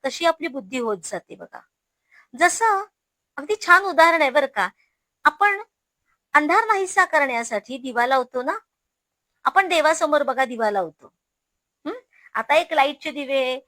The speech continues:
विजेचे दिवे आलेले आहेत, हं, लाईट आलेली आहे. पण पूर्वीच्या काळी ना तेलाचे दिवे असायचे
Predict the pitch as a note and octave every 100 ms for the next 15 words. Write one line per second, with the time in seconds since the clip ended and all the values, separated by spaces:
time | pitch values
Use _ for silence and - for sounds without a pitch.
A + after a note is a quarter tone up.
0 | _ _ A#3 G#3+ C#4 D4 C4+ B3+ C4+ B3
1 | A#3 A#3 A#3 G#3 G#3 F3+ _ _ _ -
2 | G4 A4 B3+ A#3 A#3 A3 G#3+ G#3 G3 F3+
3 | E3 _ _ _ _ - F4 F#4 E4 F#4+
4 | G#4+ G#4+ G4+ G4 F#4 G4+ B4+ _ _ _
5 | D#4 D#4+ F#4+ G4+ D#4+ C4 A3 - F#3+ F3+
6 | E3+